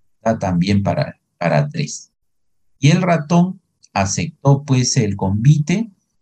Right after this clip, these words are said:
y desde ese día comió con amor y compañía del perro y del gato.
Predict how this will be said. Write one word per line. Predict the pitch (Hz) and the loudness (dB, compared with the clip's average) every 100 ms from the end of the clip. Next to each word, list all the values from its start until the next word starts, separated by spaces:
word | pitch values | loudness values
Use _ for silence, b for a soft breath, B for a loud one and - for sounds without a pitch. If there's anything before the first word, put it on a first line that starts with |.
| _ - | _ -6
y | 110 | -2
desde | 104 113 139 | -2 0 0
ese | 139 143 | 2 0
día | 139 143 143 143 | 2 4 4 0
comió | 107 101 120 | -4 -6 -6
con | - 120 | -8 -8
amor | 98 104 131 | -8 -6 -2
y | 135 | -2
compañía | - 110 - 92 98 113 127 127 | -4 -12 -8 -6 -2 0 0 -2
del | 104 85 | -6 -14
perro | _ 101 - | _ -6 -6
y | 101 | -6
del | 87 - | -6 -6
gato. | - 73 - | -4 -6 -8